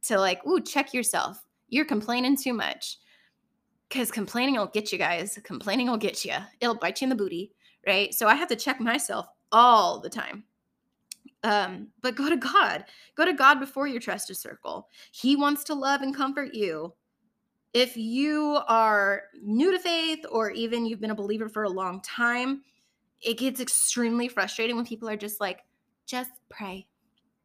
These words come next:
Just pray about it. Take it to God. Take it to God and pray. Take it to God and pray."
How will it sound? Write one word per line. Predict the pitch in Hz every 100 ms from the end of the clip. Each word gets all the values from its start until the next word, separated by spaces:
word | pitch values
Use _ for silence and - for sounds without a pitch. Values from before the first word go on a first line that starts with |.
| _
Just | - 247 -
pray | - 285
about | 269 143
it. | - -
Take | 220 190
it | -
to |
God. | 285 415 349 - _ _ _ _ - _
Take | 254 233
it | 247
to |
God | 262 233 240
and | 269
pray. | 269 - - - _ _ _ -
Take | 196 240
it | -
to |
God | - 262
and | 269
pray." | 277 285 196 180